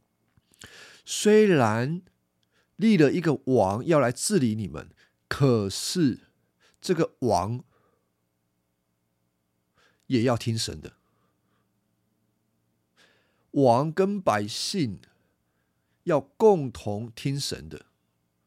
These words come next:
他们仍旧要活在一个神权的统治之下。意思就是，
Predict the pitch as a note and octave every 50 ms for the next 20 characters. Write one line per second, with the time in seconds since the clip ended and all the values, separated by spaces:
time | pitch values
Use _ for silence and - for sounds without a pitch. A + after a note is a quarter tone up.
0 | _ _ _ _ _ _ _ _ _ _ _ _ _ _ - - F3 F#3+ G3 G3+
1 | E3+ C3+ A2+ G2+ G#2+ G#2+ B2 C3+ - F3+ D3+ D#3+ D#3 C3 - - - A#2 A2 A#2+
2 | B2 - D3+ C3 A#2+ - - - C3 B2+ C3 B2+ G#2+ D2 C2 - _ _ _ _
3 | _ _ _ _ _ _ _ _ _ _ _ _ _ _ _ _ _ _ _ _
4 | _ _ _ _ _ _ _ _ - - - - D3 B2 C3 D#3 F3 - - -
5 | - B2+ G#2 G2 G#2 A2+ A2+ A#2 G2 - - - - - B2 G#2 F2+ E2+ G2 -
6 | - - C#3+ A#2 F#2+ - - G#2+ A2+ G#2+ - - C3+ G#2 F2 - - _ _ _
7 | _ _ _ _ _ _ _ _ _ _ _ _ _ _ _ _ _ _ _ _
8 | _ _ _ _ _ _ _ _ _ _ _ _ _ _ _ _ _ _ _ _
9 | _ _ _ _ - - _ _ _ - G3+ G3 D#3+ - C#3+ C#3+ E3+ D3+ C3 E3+
10 | D3 B2 -